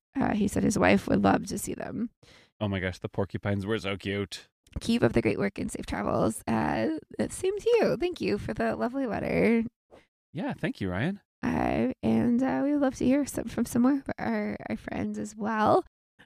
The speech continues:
Speaker 1: But yeah, we love that. We love hearing about the wildlife encounters 'cause it's definitely, like, a highlight of the travels for us.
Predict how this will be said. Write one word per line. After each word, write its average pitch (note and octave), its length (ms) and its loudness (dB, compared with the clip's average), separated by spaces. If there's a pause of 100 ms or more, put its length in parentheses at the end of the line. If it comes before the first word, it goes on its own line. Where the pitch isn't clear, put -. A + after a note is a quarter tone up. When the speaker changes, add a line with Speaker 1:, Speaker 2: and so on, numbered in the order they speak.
Speaker 1:
But G#3+ 200 0
yeah, A3 260 4
we G#3+ 100 6
love G#3+ 220 4
that. G3 260 2
We A#3+ 40 4
love A3 140 6
hearing F3 200 0
about G3+ 120 6
the - 60 6
wildlife A#3 480 2
encounters D4 520 -2
'cause C4+ 160 2
it's - 180 4
definitely, A3+ 420 10
like, - 280 0
a G#3 40 -2
highlight - 600 -8
of - 140 -8
the - 80 -4
travels - 540 -6
for - 120 -8
us. - 460 -10